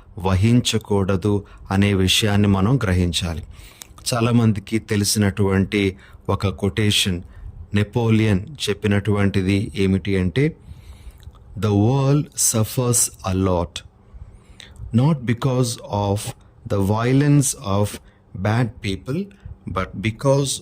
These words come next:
of the silence of the good people." ఈ లోకం చాలా మట్టుకు బాధపడుతూ ఉంది. అయితే ఆ బాధ అనేటువంటిది చాలామంది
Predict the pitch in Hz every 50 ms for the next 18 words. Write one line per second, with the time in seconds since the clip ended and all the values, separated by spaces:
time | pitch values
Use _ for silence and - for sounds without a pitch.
0 | - - 101 98 110 123 127 180 - _ - - - - - - 95 90 - -
1 | - 107 104 117 127 135 143 143 147 147 135 - - - - 104 98 98 95 -
2 | - - - - 92 90 87 107 101 - - - 101 95 92 - - - 85 82
3 | 78 - - - - - - - - - - - - - - - - - - -
4 | - - - - - 123 117 120 123 135 139 - 165 151 131 117 120 143 165 -
5 | - - - - - - - - 117 104 110 113 127 127 127 120 110 - - 110
6 | - 131 131 139 139 139 - - - - - - - - 101 98 98 98 110 113
7 | 123 113 123 113 104 104 - - 110 98 98 98 95 95 98 87 - - - -
8 | - - - - - - - - - - - - - - - - - - - -
9 | - - 104 110 - - 131 120 110 104 - - - - - 98 95 90 87 98
10 | 98 107 120 131 131 147 147 131 117 117 120 117 113 117 113 107 107 107 101 -
11 | 107 95 110 123 110 101 98 110 123 - - - - - - - - - - -
12 | - - - - - - - - - - 120 107 110 127 135 135 131 123 120 120
13 | 110 113 117 113